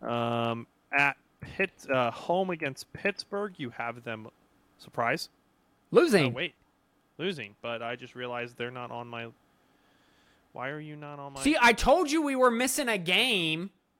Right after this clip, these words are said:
Speaker 1: Figured it out. It was, <laughs> it was Wake Forest.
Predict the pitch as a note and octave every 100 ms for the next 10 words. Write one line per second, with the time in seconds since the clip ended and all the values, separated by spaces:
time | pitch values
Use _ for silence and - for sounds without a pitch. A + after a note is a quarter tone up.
0 | _ _ _ _ _ _ _ _ D#3+ D#3+
1 | E3 D3+ C3+ A#2+ - C#3 C#3+ C3+ - G3+
2 | D#3 D3 D#3 A3+ - F3+ C3 G#2+ - -